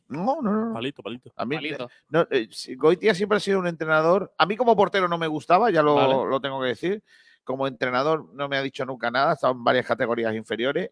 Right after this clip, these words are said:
Speaker 1: y ahora que está en el juvenil, ¿qué queréis que diga? Es verdad que le ha tocado las vacas, las vacas flacas y que hay muchos juveniles que están jugando en el tercera y todo el rollo, pero siempre ha pasado esto y el equipo está un poquito más cerca de los de arriba. Es que estar octavo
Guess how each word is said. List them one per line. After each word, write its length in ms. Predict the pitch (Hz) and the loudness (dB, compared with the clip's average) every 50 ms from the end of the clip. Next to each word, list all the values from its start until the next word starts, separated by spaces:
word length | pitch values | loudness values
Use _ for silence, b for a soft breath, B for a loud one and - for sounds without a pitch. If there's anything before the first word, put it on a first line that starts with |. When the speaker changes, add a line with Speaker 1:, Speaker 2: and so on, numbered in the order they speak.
| _ - | _ -4
Speaker 1:
y 120 | 139 156 | 0 2
ahora 240 | 147 139 147 160 160 143 | 4 4 4 2 2 0
que 40 | 147 | -2
está 140 | - 147 143 143 | -2 -2 -2 -2
en 140 | 139 139 135 | -2 -4 -6
el 80 | 131 | -8
juvenil, 440 | - 135 131 127 127 135 160 185 - _ B B B B B B B B B B B B B B B B B B B B B _ _ _ _ _ _ 202 _ _ _ _ _ _ _ | -6 -4 -2 -2 -2 -4 -6 -8 -12 _ B B B B B B B B B B B B B B B B B B B B B _ _ _ _ _ _ _ _ _ _ _ _ _ _
¿qué 120 | - 135 110 | -6 -4 -2
queréis 200 | 117 110 107 101 | 0 -2 -2 -2
que 100 | 113 101 | -4 -6
diga? 160 | 92 - - | -4 -4 -2
Es 100 | 127 123 | -2 -2
verdad 180 | 135 127 131 127 | -2 0 0 2
que 60 | 127 | 2
le 60 | 131 | 2
ha 40 | 127 | 2
tocado 300 | 117 120 123 127 123 131 | 2 2 4 4 4 4
las 200 | 123 120 117 107 | 4 2 0 2
vacas, 600 | 107 120 120 - 117 120 110 110 107 95 98 82 | 0 -2 0 2 0 0 0 0 -4 -4 -4 -4
las 100 | 76 110 | -6 -4
vacas 240 | 117 123 - 123 - | -4 -2 -4 -4 -4
flacas 400 | - 175 170 175 - 117 117 - | 0 0 0 0 0 -4 -6 -6
y 60 | 113 101 | -6 -4
que 60 | 110 | -4
hay 80 | 113 | -4
muchos 260 | 110 120 120 - 139 - | -4 -4 -4 -6 -4 -2
juveniles 420 | - 127 131 123 127 131 139 131 | -2 0 0 0 -2 -2 -4 -4
que 60 | 143 | -4
están 200 | 135 - 139 123 | -6 -4 -6 -6
jugando 340 | 117 120 123 123 123 120 120 | -4 -2 -2 -2 -2 -2 -4
en 60 | 120 | -4
el 120 | 120 113 - | -6 -6 -6
tercera 580 | 117 107 - 147 147 156 156 147 139 139 135 | -6 -4 0 2 2 2 4 4 4 4 4
y 60 | 131 | 2
todo 120 | 117 131 131 | 0 -2 -2
el 60 | 135 | -2
rollo, 240 | 170 190 151 120 98 | -2 -4 -4 -4 -6
pero 160 | 107 107 107 | -6 -8 -8
siempre 280 | - 127 127 120 120 123 | -6 -8 -6 -4 -2 -2
ha 20 | |
pasado 340 | 123 127 - 131 127 131 131 | -2 -2 0 0 0 2 0
esto 200 | 135 - - 160 | -2 -4 -6 -6
y 60 | 156 | -4
el 240 | 135 127 117 113 110 | -4 -4 -4 -6 -8
equipo 240 | 113 117 117 - 123 | -8 -10 -8 -10 -8
está 160 | - - 135 | -4 -4 -4
un 100 | 123 120 | -4 -4
poquito 240 | 120 123 120 117 120 | -10 -10 -10 -8 -8
más 140 | 120 117 | -8 -6
cerca 280 | - 127 117 - 120 117 | -6 -6 -6 -2 -2 -2
de 60 | 117 | -2
los 120 | 117 117 113 | -2 -2 -4
de 60 | 120 | -4
arriba. 220 | 135 180 165 131 | -4 -4 -4 -6
Es 60 | 120 | -6
que 100 | - 143 | -6 -8
estar 200 | 135 - 143 139 | -6 -4 -2 -2
octavo 540 | 143 135 - - 151 143 147 147 160 165 - | -2 -2 0 2 2 2 4 2 -2 -2 -6